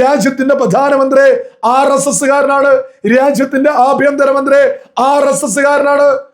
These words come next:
ഇത് ര-, ഇത് കേരളത്തിലെ എല്ലാ ആളുകൾക്കും അറിയാം. എന്നിട്ട് ഇവിടെ പറയും, "ഇത് കേരളമാണ്, ഇവിടെ ഒന്നും നടപ്പില്ല"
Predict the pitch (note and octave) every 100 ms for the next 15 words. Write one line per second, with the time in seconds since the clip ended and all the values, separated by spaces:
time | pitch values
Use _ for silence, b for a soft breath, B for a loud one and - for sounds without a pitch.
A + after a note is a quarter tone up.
0 | _ _ _ _ _ _ _ _ A#3 G#4
1 | G#4+ E4 - A#3+ F#4+ E4 D#4 E4+ D#4+ F4
2 | E4+ D#4+ D#4+ E4 E4 E4+ E4+ E4 E4+ D#4
3 | D#4+ D#4+ C#4 - - _ _ _ _ F4
4 | F#4 F4 F4+ E4+ D#4+ E4 - E4+ F4 E4+
5 | E4+ D#4 D4+ C#4+ B3+ - F4 F#4+ F#4 A4
6 | C#4+ C#4 C4+ C#4 C#4 C#4